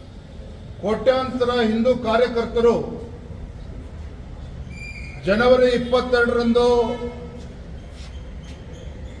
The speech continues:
ಅಯೋಧ್ಯೆಯಲ್ಲಿ ಭಗವಾನ್ ಶ್ರೀರಾಮನ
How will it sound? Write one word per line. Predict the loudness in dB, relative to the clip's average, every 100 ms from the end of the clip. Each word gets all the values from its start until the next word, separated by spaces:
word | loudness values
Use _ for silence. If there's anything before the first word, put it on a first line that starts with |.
| -14 -14 -4
ಅಯೋಧ್ಯೆಯಲ್ಲಿ | 2 6 8 6 2 0 0 0 -2 -8 -12 -16 -16 -18 -18 -18 -18 -18 -18 -16 -18 -16 -16 -16 -12 -4
ಭಗವಾನ್ | 0 2 2 2
ಶ್ರೀರಾಮನ | 0 0 2 4 4 4 4